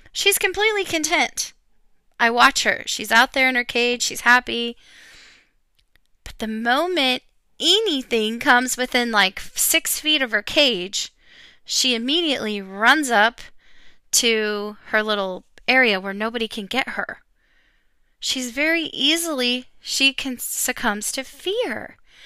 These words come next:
And the reason isn't because she is a sinful bunny. It's because God has instilled and it placed in her instincts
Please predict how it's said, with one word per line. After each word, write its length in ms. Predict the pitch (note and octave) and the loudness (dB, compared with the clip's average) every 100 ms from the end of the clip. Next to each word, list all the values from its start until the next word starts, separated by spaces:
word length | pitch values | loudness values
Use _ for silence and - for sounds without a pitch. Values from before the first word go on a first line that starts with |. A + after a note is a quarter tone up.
| - - - | -20 -10 -4
And 140 | C#4 | -2
the 80 | C#4 | -2
reason 480 | D4 G4+ A#4+ F#4 C4+ | 0 0 2 0 0
isn't 340 | B3+ D4 D4 | 0 -2 -4
because 460 | C#4 - C4 B3 - | -6 0 0 2 2
she 300 | - B3 A#3+ | 0 0 0
is 160 | A3 | 2
a 320 | G#3 G3 F#3 F#3+ - - - - - - - | 4 4 4 -2 -14 -20 -20 -20 -20 -20 -6
sinful 1040 | - - C4+ D#4+ D4+ - G#3+ G#3 A#3+ D4 - - | 0 4 4 2 -2 -6 -2 0 0 -2 -6 -18
bunny. 600 | G3 G#3+ C4 A#3 A#3+ F#4 - _ _ - - - _ _ | -2 6 6 6 2 0 -10 _ _ -20 -20 -20 _ _
It's 180 | D#4 - | -10 -8
because 360 | D#4 - D#4 - | -8 -6 -6 -4
God 260 | C#4 C#4 | 2 4
has 220 | C#4 C4 | 2 -2
instilled 1300 | A3+ G#3 - - - - _ - C#4 F#4 D#4+ A3 A#3 | -6 -6 -4 -2 -4 -8 _ -4 2 4 4 2 -4
and 160 | - A3+ | -6 -6
it 140 | G#3+ - - - - | -6 -10 -20 -20 -20
placed 480 | - - D4 D#4+ - - | -8 2 4 4 0 -4
in 180 | C#4 D#4+ | -4 -2
her 260 | C4+ G#3+ - | 2 2 2
instincts 1160 | - C#4+ D4+ D4 - - B3+ F#3+ - - - | -4 -4 -4 -4 -6 -4 -6 -6 -10 -8 -8